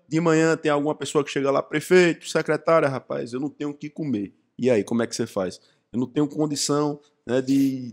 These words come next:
tá faltando gás na minha casa pra, pra cozinhar." E aí, como é que a gente consegue fazer? Então, a gente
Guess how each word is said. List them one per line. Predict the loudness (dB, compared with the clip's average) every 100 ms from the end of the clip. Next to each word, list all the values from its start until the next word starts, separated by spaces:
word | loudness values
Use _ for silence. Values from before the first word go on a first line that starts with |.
| -4
tá | -4
faltando | 2 2 2 -4
gás | 4 12 12 12 10
na | 2
minha | 0
casa | -2 -4 -4
pra, | -2 -2 -2
pra | -4 -4
cozinhar." | -4 -2 -2 -2 -8 _ _
E | -2
aí, | -2
como | -2 -6
é |
que | -6
a |
gente | -12 -12
consegue | -8 -8 -6
fazer? | -8 -8 -16 _ _ _
Então, | 0
a | 2
gente | 0 -2